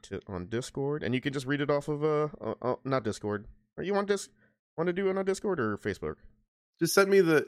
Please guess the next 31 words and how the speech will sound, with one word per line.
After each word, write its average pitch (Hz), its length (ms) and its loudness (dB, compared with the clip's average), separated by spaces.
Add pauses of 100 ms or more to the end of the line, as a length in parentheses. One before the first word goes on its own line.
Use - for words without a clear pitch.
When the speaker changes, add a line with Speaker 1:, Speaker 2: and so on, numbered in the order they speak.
(140)
Speaker 2:
did 139 140 -4
you, 151 220 4
like, 135 220 4
write 127 160 6
a 123 40 4
Word, 113 440 2 (200)
Word 123 200 -2
document 156 420 -2
or 151 40 -4
something? 156 420 -8 (360)
Speaker 1:
I 101 60 -14
could. 113 520 -2 (340)
I 95 80 -4
didn't. 104 560 -2
I 107 100 2
wrote, 107 420 0
I, 110 220 2
I 123 100 2
did 127 160 2
a 120 80 2
Word 110 340 0
document, 113 460 0
like, 101 300 -4 (680)
Word. 110 340 0
<laughs> 160 100 -10 (680)
Speaker 2:
Yeah, 151 220 6 (100)
just 139 160 -2
send 170 140 4
me 165 80 6
that 123 220 4
document. 113 420 -4